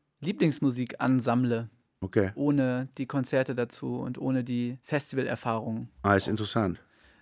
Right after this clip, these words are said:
Speaker 1: Weil es so auch ein Grund für uns, das Album zweimal zu schieben, weil wir das in, in Sichtweite einer Tour rausbringen wollen, weil ich und wir der festen Auffassung bin, dass sich so Lieder auch als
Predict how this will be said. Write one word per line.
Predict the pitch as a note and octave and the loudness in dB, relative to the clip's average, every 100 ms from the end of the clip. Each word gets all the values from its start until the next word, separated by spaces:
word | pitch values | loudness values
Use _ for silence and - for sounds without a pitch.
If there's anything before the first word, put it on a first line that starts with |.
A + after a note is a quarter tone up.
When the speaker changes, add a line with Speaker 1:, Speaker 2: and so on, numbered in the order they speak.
| - | 0
Speaker 1:
Weil | C3 | 2
es | C#3+ - | 2 2
so | D#3+ D#3+ D#3+ D3+ _ _ _ _ - | 6 8 6 4 _ _ _ _ 6
auch | C#3+ E3+ | 10 10
ein | F3+ | 10
Grund | D#3 G3 | 8 6
für | G3 | 6
uns, | F#3 F#3 | 2 2
das | E3 - | 0 6
Album | C#3+ E3+ F#3+ F#3 F#3 - _ _ | 6 8 4 4 2 -4 _ _
zweimal | - - D3 F3 E3+ | 0 6 6 8 6
zu | E3+ E3+ | 4 -2
schieben, | - G3+ A3+ B3+ - - | -2 0 2 0 -2 -14
weil | - C#3+ D3+ | 0 4 6
wir | D#3 | 6
das | D3+ - - _ _ | 4 2 -12 _ _
in, | F3 E3 D#3 D3 C#3 _ - _ | 0 2 4 2 -2 _ -20 _
in | F3 D#3 C#3+ | 4 6 6
Sichtweite | C3+ G#3+ - D#3 D3+ D#3+ | 6 2 8 10 10 8
einer | C#3+ C#3 | 4 2
Tour | - G3+ E3+ | 4 4 6
rausbringen | C#3+ C#3+ - C#3+ C#3 | 6 4 2 2 4
wollen, | C3 C#3 C#3+ - | 6 4 2 0
weil | C#3 C3+ C3+ C#3 | 4 6 6 4
ich | F3+ F#3 - | 2 0 2
und | D3 | 0
wir | C3+ D#3 | 4 4
der | C#3 | 4
festen | D#3+ D#3 - | 4 0 0
Auffassung | D3 D3 - D3+ D#3 D3+ C3+ | 4 4 6 2 4 0 0
bin, | C#3 D3+ D3+ | 2 2 4
dass | C3+ - | 2 2
sich | C3+ - | -4 -4
so | - C#3 C3+ C3 C3+ _ - | -2 2 2 0 -2 _ -8
Lieder | C3+ D3 G#3 G#3 F3+ E3+ E3+ - | -4 2 6 10 10 10 8 2
auch | - D3+ D#3+ - - | 6 6 6 0 -6
als | - D3+ D3+ - - - | 4 8 6 4 -12 -12